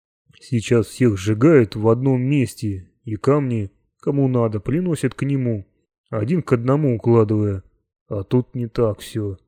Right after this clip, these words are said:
До погони, говорят, всех в землю зарывали,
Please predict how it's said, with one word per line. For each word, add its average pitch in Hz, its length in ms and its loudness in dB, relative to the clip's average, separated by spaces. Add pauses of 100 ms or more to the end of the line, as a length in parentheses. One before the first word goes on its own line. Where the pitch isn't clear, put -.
(300)
До 117 200 2
погони, 117 420 2
говорят, 120 520 2
всех 120 260 -2
в 98 60 -4
землю 123 360 2
зарывали, 110 640 2